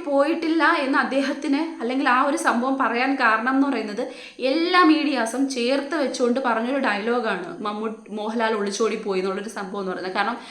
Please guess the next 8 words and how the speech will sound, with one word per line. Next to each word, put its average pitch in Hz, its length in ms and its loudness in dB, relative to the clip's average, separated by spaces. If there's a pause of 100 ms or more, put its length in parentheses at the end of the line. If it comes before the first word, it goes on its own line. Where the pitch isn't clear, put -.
(220)
അദ്ദേഹം 226 280 0
ഹോസ്പിറ്റലാണെന്നുള്ള 220 880 0
വിവരം 208 300 -2
ചില 214 180 0
മീഡിയാസ് 208 380 0
കൊടുത്തിരുന്നു. 196 380 -4 (340)
അതിനുശേഷമാണെങ്കിൽ 254 720 0
അദ്ദേഹത്തിൻ്റെ 233 300 -2